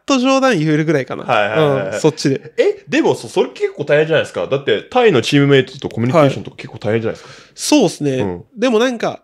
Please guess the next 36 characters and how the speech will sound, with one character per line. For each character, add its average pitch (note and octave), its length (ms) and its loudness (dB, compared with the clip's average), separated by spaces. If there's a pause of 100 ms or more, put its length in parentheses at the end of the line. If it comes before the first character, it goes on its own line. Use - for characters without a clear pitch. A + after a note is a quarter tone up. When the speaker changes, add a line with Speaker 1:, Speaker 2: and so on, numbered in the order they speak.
Speaker 1:
英 C4 260 0
語 B3+ 360 0 (360)
は A#3 120 0
理 A#3+ 120 -6
解 F3+ 120 -4
で F3 120 -8
き A3+ 80 -10
る A3 60 -8
け A3+ 100 -4
ど A3 80 -2
話 D#3+ 280 -6
さ C3 100 -6
な - 60 -10
い - 100 -14
み - 80 -14
た - 100 -4
い D3 40 0
な。 D3+ 60 -2
Speaker 2:
あ、 C3 60 -6
そ - 120 -6
う - 20 2
い - 20 -4
う - 20 -12
こ F3 60 -2
と G3+ 60 2
か。 G3 40 -4
Speaker 1:
そ G#3 160 4
っ - 60 -12
ち - 120 -6
系 G#3 160 4
だ G3 120 2
し。 D3+ 360 -2
Speaker 2:
は A#2 120 0
い - 20 2
は F#2+ 60 -2
い - 20 -6